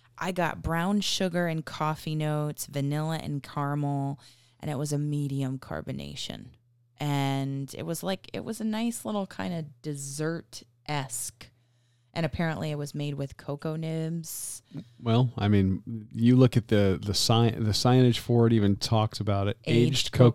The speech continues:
Speaker 1: cocoa
Speaker 2: nibs,
Speaker 1: nibs.
Speaker 2: Jamaican coffee, vanilla
Speaker 1: Vanilla,
Speaker 2: and caramel,
Speaker 1: caramel.
Speaker 2: and it is a lactose beer. So you're talking about a milk stout.
Speaker 1: Mm-hmm.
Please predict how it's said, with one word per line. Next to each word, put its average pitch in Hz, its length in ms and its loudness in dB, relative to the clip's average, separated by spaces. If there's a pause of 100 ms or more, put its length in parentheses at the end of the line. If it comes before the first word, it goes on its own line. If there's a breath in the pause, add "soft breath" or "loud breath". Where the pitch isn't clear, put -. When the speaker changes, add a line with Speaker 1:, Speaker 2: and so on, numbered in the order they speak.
(100)
Speaker 1:
cocoa 120 80 8
Speaker 2:
nibs, 120 260 8
Speaker 1:
nibs. - 260 -4
Speaker 2:
Jamaican 104 540 2
coffee, 113 600 2 (800)
vanilla 101 200 4 (340)
Speaker 1:
Vanilla, - 60 4
Speaker 2:
and 127 160 6
caramel, 113 440 6
Speaker 1:
caramel. 135 260 2
Speaker 2:
and 110 220 4
it - 320 0
is 104 240 0
a 101 160 0
lactose 110 600 0
beer. 98 220 -2
So 98 160 -4
you're 95 140 2
talking 104 320 0
about 98 160 0
a 95 40 2
milk 101 280 0
stout. - 400 -4
Speaker 1:
Mm-hmm. 156 380 -4